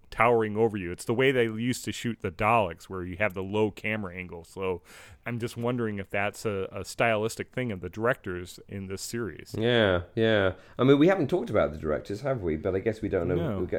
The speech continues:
Speaker 2: I guess we don't
Speaker 1: Well,
Speaker 2: know.
Speaker 1: they are listed in, uh, D W M five twenty-nine.
Speaker 2: They are, they are,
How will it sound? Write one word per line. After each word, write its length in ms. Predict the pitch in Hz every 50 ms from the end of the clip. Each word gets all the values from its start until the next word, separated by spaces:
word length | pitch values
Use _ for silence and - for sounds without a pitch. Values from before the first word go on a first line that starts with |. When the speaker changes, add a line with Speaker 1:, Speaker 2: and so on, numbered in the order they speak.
| -
Speaker 2:
I 60 | 90 95
guess 260 | 95 110 107 - - -
we 200 | - 92 92 92
don't 140 | 85 95 87
Speaker 1:
Well, 100 | 156 160
Speaker 2:
know. 20 | 170
Speaker 1:
they 120 | 170 160
are 280 | 156 151 147 135 131 120
listed 420 | 117 135 147 - - - 113 104
in, 280 | 104 101 104 104 101 101
uh, 180 | 98 95 95 92
D 140 | 98 110
W 340 | 107 101 104 98 101 98 98
M 220 | 98 95 95 95 90
five 300 | - - 117 104 101 -
twenty-nine. 400 | - 110 101 95 98 101 101 95
Speaker 2:
They 160 | 127 117 113
are, 260 | 107 85 76 71 - -
they 160 | 101 95 90
are, 200 | 87 82 78 78